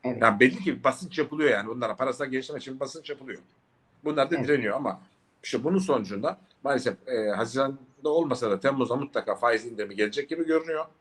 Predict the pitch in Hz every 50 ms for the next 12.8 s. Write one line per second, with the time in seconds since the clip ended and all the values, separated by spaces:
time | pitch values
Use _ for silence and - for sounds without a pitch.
0 | _ _ _ _ _ _ _ _ _ _ _ _ _ _ _ _ _ _ - 123
1 | 104 107 101 101 120 110 - 123 120 120 113 113 117 113 113 117 117 110 104 110
2 | 107 - 127 113 127 143 139 127 156 156 147 143 143 - - _ _ _ _ _
3 | _ _ _ _ _ - - - - - 107 101 98 95 92 90 - - 90 87
4 | - - - - _ _ _ _ _ _ _ _ _ _ _ _ - - 101 95
5 | 95 131 131 - 170 170 175 160 156 151 160 170 185 185 180 196 196 190 - -
6 | - - - - - - 127 139 180 190 185 185 190 180 190 190 185 - - _
7 | _ _ _ _ _ - 175 156 143 - 151 156 139 - - 185 196 190 185 -
8 | - _ _ _ _ _ _ _ _ _ _ _ _ - - 196 185 160 180 180
9 | - 185 - - 127 127 - - 151 165 165 - - _ _ - - 156 143 -
10 | 151 135 123 - 123 131 160 165 - - - 110 - - - 151 170 160 147 135
11 | 113 95 - - - - - - _ _ _ _ _ _ _ _ _ _ _ _
12 | _ - - - - - - - _ _ _ - - 143 92 -